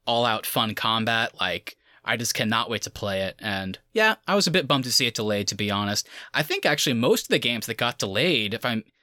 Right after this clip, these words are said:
I don't even know if I was ever gonna play them, honestly. So yeah, this might have been, like, the first one where I was like, "Ah, we were so close," but, you know, we'll see. I think,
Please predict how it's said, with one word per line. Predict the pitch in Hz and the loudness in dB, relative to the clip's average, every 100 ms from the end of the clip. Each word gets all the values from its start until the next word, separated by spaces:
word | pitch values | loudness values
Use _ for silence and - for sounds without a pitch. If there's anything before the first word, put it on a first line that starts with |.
| _ _ _ - | _ _ _ 2
I | |
don't | 208 | 4
even | 196 | 4
know | 123 | 2
if | 135 | 2
I | |
was | 127 | 0
ever | 123 117 | 0 0
gonna | 110 | -2
play | 90 - 110 214 | -4 -4 0 0
them, | 98 90 92 - | 0 -4 -8 -4
honestly. | 113 185 - 95 92 95 _ _ - | 0 2 2 0 -6 -8 _ _ -2
So | - 117 113 110 107 _ _ _ _ - | 0 2 2 0 -2 _ _ _ _ -2
yeah, | 120 107 | 0 0
this | 98 - | 0 0
might | 165 | 2
have | |
been, | 139 | 2
like, | 113 | -2
the | 110 | -4
first | - 123 - | -2 0 0
one | 117 | -2
where | 107 | -4
I | |
was | 110 | -6
like, | 110 | -2
"Ah, | - 175 139 107 - | 0 0 -2 -4 -6
we | 113 | -4
were | |
so | 101 117 104 | -2 0 0
close," | 110 95 90 - | -2 0 2 2
but, | 104 92 - _ _ _ _ _ _ - | 0 -4 -6 _ _ _ _ _ _ -2
you | 214 | 2
know, | 139 120 - _ _ - | 2 0 -6 _ _ -4
we'll | 151 | -2
see. | - 101 | 0 0
I | |
think, | 107 240 | 2 2